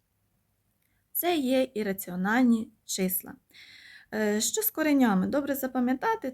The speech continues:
це всі корені ірраціональні числа, які ми не можемо добути корінь. Тобто корінь з двох — це вже не буде ірраціональним числом,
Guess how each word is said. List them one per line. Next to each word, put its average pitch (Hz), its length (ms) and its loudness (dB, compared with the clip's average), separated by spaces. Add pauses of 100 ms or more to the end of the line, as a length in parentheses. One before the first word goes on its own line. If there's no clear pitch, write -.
це 294 140 -6
всі - 280 0
корені 226 680 0
ірраціональні 247 680 0
числа, 226 440 -6
які 220 260 -6
ми 330 100 0
не 240 100 4
можемо 240 400 0
добути 208 420 -6 (100)
корінь. 185 300 -4 (260)
Тобто 226 200 -8
корінь 277 320 2
з 269 80 -6
двох — 370 360 -4
це 269 120 -4
вже 277 140 -2
не 254 120 6
буде 247 260 0
ірраціональним 196 720 0
числом, 330 380 -6